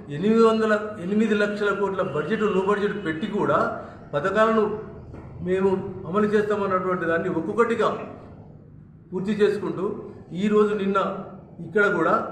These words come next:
ఏదైతే ఇళ్ల పట్టాలు ఇచ్చినామో అది కూడా మీకు కట్టగింపుగా ఉండి మీరు మాట్లాడుతున్నారు. రేషన్ కార్డులు అనేవి పది సంవత్సరాల నుంచి మీరు ఒక రేషన్ కార్డు ఇచ్చిరా? ఇవ్వలేదు. మీరు చెప్పిన రాళ్లకు రప్పలకు పైసలు ఇచ్చి బ-, బాగా ఉన్న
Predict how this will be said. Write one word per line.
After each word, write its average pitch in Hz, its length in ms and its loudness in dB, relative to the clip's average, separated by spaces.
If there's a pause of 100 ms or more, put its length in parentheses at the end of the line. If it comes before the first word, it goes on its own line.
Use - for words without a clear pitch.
(460)
ఏదైతే 175 300 0 (300)
ఇళ్ల 208 140 2
పట్టాలు 214 420 2
ఇచ్చినామో 170 380 -4 (460)
అది 160 120 -6
కూడా 202 220 4
మీకు 165 340 -2 (440)
కట్టగింపుగా 196 480 0
ఉండి 170 280 0
మీరు 165 220 -2
మాట్లాడుతున్నారు. 151 600 -2 (420)
రేషన్ 190 280 2
కార్డులు 226 260 2
అనేవి 220 220 -2
పది 180 300 -2
సంవత్సరాల 214 380 2
నుంచి 208 200 -2
మీరు 175 160 -2
ఒక 175 100 -4
రేషన్ 170 300 -2
కార్డు 208 200 0
ఇచ్చిరా? 208 260 -2 (440)
ఇవ్వలేదు. 156 440 -2 (320)
మీరు 202 160 -2
చెప్పిన 226 680 0 (220)
రాళ్లకు 220 400 2
రప్పలకు 214 420 0
పైసలు 202 360 0
ఇచ్చి 226 340 -2 (760)
బ-, - 140 -8 (300)
బాగా 196 320 2 (720)
ఉన్న 214 140 4